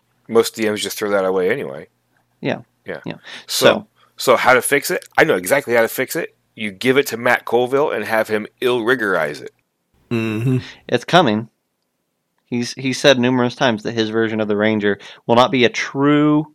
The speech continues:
Speaker 2: rebuild, but it will be his version of the Ranger is coming.
Speaker 1: Yeah, I wanna see that. I wanna
Speaker 2: Yeah.
Speaker 1: see that. But the sensibilities of the Ill-Rigor, the, the design sensibilities, and, and the
Speaker 2: Yeah.
Speaker 1: different ways they attacked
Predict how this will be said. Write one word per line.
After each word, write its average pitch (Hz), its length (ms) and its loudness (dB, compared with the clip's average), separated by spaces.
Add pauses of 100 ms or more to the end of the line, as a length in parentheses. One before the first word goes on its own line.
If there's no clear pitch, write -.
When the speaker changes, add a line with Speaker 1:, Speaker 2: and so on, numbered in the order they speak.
Speaker 2:
rebuild, 117 520 2
but 107 120 2
it 107 100 2
will 110 120 0
be 104 240 -2
his 101 160 -2
version 107 300 -4
of 107 100 -10
the - 60 -12
Ranger - 260 -10
is - 80 -20
coming. - 260 -12 (180)
Speaker 1:
Yeah, 101 220 -2
I 92 80 -2
wanna 98 240 -4
see 87 200 -10
that. 78 240 -8 (200)
I 92 420 -2
wanna 87 200 -6
Speaker 2:
Yeah. 80 40 -12
Speaker 1:
see 78 180 -14
that. 67 200 -10 (560)
But 110 100 -4
the 104 80 -6
sensibilities 131 680 0
of 101 100 -4
the 98 100 -6
Ill-Rigor, 120 540 -4 (760)
the, 95 220 -4
the 101 100 -6
design 101 440 0
sensibilities, 76 720 -8 (100)
and, 90 220 -10
and 98 140 -6
the 104 60 -2
Speaker 2:
Yeah. 104 100 -6
Speaker 1:
different 117 400 0
ways 101 480 0
they 98 160 0
attacked 92 480 -2